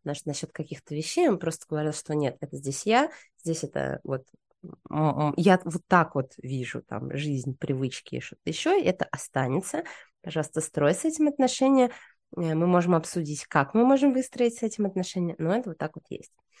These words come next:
Вот. И, конечно же, когда мы, э, говорим, э, там, про алкоголика, про ревнивого мужа или про человека, который сидит в соцсетях, или, может быть, про человека, который, вот, я не знаю, там, флиртует со всеми подряд, э,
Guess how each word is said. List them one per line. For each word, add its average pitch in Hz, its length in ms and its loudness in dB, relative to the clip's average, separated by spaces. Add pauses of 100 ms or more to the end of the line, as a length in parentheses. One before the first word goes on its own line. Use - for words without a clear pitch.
(520)
Вот. 143 280 -4 (180)
И, 294 120 4
конечно 262 500 4
же, 170 200 2
когда 175 360 0
мы, 214 340 2
э, 170 340 -4 (120)
говорим, 180 800 0
э, 147 240 -4
там, 139 200 -4
про 156 260 -2
алкоголика, 180 880 -2 (300)
про 175 180 0
ревнивого 226 680 2
мужа 165 520 2 (240)
или 185 140 -2
про 226 180 -2
человека, 220 480 -2
который 254 340 0
сидит 220 380 -4
в - 80 -6
соцсетях, 170 720 -2 (280)
или, 202 140 2
может 220 260 4
быть, 214 200 -6
про 196 100 -6
человека, - 400 -2
который, 202 400 0
вот, 190 220 -4
я 180 60 0
не 175 80 0
знаю, 180 200 -4
там, 185 140 -6
флиртует 233 580 0
со - 140 -8
всеми 185 320 -4
подряд, 147 480 -4 (600)
э, 139 420 -4